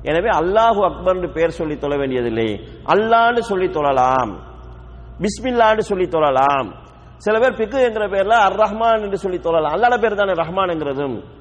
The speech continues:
என்றாங்க. அல்லாஹு தஆலா அல்லாஹ்வுடைய பெயர் சொல்லி தொழுவார்கள் என்று குர்ஆன்ல சொல்றான். ரசூலுல்லாஹ் வந்து அல்லாஹு அக்பர்னு சொல்லி தொழுகையை ஆரம்பிங்கங்கிறாங்க.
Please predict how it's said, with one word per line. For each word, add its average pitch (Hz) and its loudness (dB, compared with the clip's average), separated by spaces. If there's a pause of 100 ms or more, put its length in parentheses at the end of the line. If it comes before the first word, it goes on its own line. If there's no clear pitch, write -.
(160)
என்றாங்க. 143 -4 (1600)
அல்லாஹு 226 2
தஆலா 202 2 (120)
அல்லாஹ்வுடைய 214 0
பெயர் 202 -4
சொல்லி 190 -4
தொழுவார்கள் 208 0
என்று 190 -2
குர்ஆன்ல 214 0
சொல்றான். 170 -2 (1080)
ரசூலுல்லாஹ் 233 2
வந்து 196 -2
அல்லாஹு 226 2
அக்பர்னு 214 -6
சொல்லி 220 -4
தொழுகையை 220 0 (140)
ஆரம்பிங்கங்கிறாங்க. 220 -2